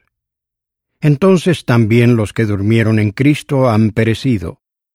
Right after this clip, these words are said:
Si solamente en esta vida tenemos esperanza en Cristo, somos los más dignos de lástima de todos los hombres. Pero ahora Cristo ha resucitado de entre los muertos,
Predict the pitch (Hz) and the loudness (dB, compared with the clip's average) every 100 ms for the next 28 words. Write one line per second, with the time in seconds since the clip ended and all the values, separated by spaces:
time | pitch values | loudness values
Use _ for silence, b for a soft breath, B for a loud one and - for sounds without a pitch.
0 | _ _ _ _ - 147 160 208 185 107 | _ _ _ _ -10 -6 0 2 4 2
1 | 104 90 92 90 98 110 - 104 107 107 | 0 -2 -4 -4 -2 -4 -4 -2 0 0
2 | 110 - 113 143 135 123 104 - 107 117 | -2 -2 0 0 -2 -4 -6 -4 -2 0
3 | 123 - 113 98 - 131 120 - 120 B | 0 -2 -2 -2 -2 -2 -4 -4 -6 B
4 | B B B - 165 185 165 143 120 98 | B B B -2 2 4 2 0 -2 0
5 | 110 147 151 131 110 143 143 139 117 117 | 0 0 -2 -4 -2 0 2 2 0 -2
6 | 110 110 131 - 147 131 110 95 - 123 | -2 0 -2 -4 -2 0 -2 -4 -2 0
7 | 117 117 120 110 - 67 64 65 76 - | 0 -2 -4 -6 -6 -12 -14 -16 -18 -20
8 | - _ _ _ _ _ _ _ _ _ | -20 _ _ _ _ _ _ _ _ _
9 | _ _ 151 139 156 180 151 - 143 139 | _ _ 0 2 2 2 0 0 -2 -2
10 | - 135 123 120 117 107 107 - 110 117 | -4 -2 0 0 -2 -4 -6 -8 -6 -2
11 | 131 113 113 104 98 92 92 95 98 95 | 0 0 -2 -2 -4 -4 -6 -6 -6 -2
12 | 107 113 110 - 101 - | 0 0 -2 -4 -6 -8